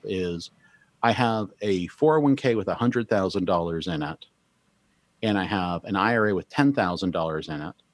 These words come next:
In my four oh one K, I l-, I just lost seven thousand dollars, but in my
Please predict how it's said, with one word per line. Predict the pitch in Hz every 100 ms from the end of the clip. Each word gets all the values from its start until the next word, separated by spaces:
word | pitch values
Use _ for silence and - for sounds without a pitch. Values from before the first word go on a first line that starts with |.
| _ _ _ _ _ _
In | 110
my | 101 92
four | - 156 165
oh | 160
one | 139 123
K, | - 123 107
I | 92
l-, | 92 -
I | 95
just | 95 113 -
lost | 104 90 90 - - -
seven | - - 104 107
thousand | 104 95 87 90 85
dollars, | 131 123 78 64 65 - - _ _ _ _ _ _ _ _
but | 110 117 - -
in | 120 101
my | 90